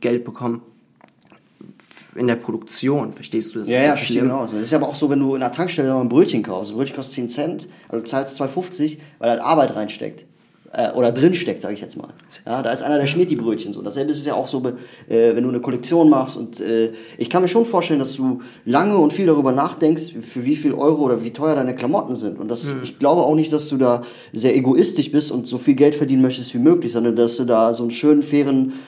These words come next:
Speaker 2: so eine faire Mitte findest, ne?
Speaker 1: Safe.
Speaker 2: Und das finde ich halt nice auch, ne?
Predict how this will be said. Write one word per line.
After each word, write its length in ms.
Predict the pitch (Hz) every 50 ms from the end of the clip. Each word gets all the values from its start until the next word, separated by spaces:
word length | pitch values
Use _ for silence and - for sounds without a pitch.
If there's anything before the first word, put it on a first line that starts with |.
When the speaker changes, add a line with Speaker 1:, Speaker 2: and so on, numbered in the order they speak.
| - - _
Speaker 2:
so 100 | 131 127
eine 100 | 135 135
faire 260 | 135 151 151 151 147
Mitte 240 | 143 185 - - 123
findest, 440 | - - 95 92 90 87 85 - 113
ne? 260 | 117 135 156 160 160 160
Speaker 1:
Safe. 300 | - - - 131 127 131 - - - -
Speaker 2:
Und 80 | 123
das 120 | 117 120 -
finde 120 | 165 160
ich 60 | 156 156
halt 100 | 139 135
nice 300 | 143 143 143 143 143 -
auch, 260 | - - 95 95 -
ne? 220 | 107 113 135 147